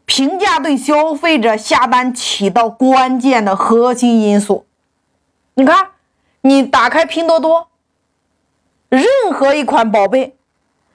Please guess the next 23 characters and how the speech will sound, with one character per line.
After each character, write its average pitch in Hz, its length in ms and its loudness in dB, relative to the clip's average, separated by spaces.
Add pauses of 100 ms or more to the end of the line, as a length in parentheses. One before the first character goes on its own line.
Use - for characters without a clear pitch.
(160)
你 370 180 2
首 302 220 2
先 392 280 0
看 415 300 -2
到 302 180 0
的 240 120 -2
是 359 160 -6
不 349 80 -2
是 320 80 0
主 247 180 -2
图？ 233 380 0 (800)
哪 330 180 4
怕 415 160 4
三 403 300 0
张， 392 260 0
哪 277 160 2
怕 359 160 2
五 233 180 0
张， 320 280 0
哪 277 120 2
怕 311 200 2
十 294 280 0
张， 330 280 2